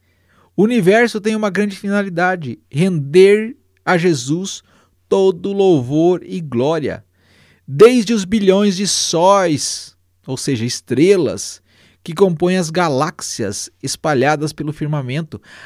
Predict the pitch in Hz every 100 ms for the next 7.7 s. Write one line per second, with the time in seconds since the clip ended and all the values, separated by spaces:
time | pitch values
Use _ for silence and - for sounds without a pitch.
0 | - - 208 214 - 214 220 214 - _
1 | - 151 156 175 - - 127 143 117 117
2 | 101 - - - _ _ - 156 - 170
3 | 175 - 156 139 139 - _ _ 110 127
4 | 107 65 - - - - 151 139 160 165
5 | 139 147 185 - 175 143 165 170 120 101
6 | 120 175 180 - 127 113 123 135 120 107
7 | 127 120 92 107 127 139